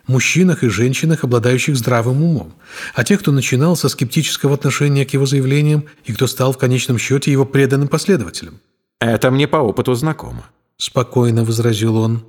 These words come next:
Speaker 2: "Многие интеллектуалы проявляют удивительную наивность в вопросах религии. Мне кажется, господин Теннелл,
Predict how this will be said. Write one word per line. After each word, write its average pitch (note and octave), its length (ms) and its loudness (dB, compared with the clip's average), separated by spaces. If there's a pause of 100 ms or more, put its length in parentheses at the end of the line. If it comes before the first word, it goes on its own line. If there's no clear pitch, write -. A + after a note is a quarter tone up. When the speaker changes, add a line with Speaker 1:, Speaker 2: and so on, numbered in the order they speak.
(280)
Speaker 2:
"Многие E3+ 520 2
интеллектуалы A2+ 680 0
проявляют G2+ 560 0
удивительную D#3+ 840 0
наивность D3 720 0
в E2+ 120 -4
вопросах D#2+ 500 -4
религии. B1+ 560 -6 (540)
Мне A2+ 320 0
кажется, F#3+ 520 -2
господин C2+ 440 -6
Теннелл, A1+ 360 -8